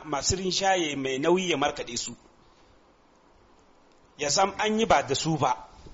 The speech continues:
Ka gane ko? Shi ne an mafarin wannan zaure.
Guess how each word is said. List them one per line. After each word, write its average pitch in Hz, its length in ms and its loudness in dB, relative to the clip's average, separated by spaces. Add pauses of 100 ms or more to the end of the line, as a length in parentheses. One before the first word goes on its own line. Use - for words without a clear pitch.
(1000)
Ka 156 120 -4
gane 190 220 2
ko? 170 160 -2 (540)
Shi 240 240 -2
ne 202 120 0
an 175 140 0
mafarin 180 420 4
wannan 185 300 2
zaure. 123 300 -2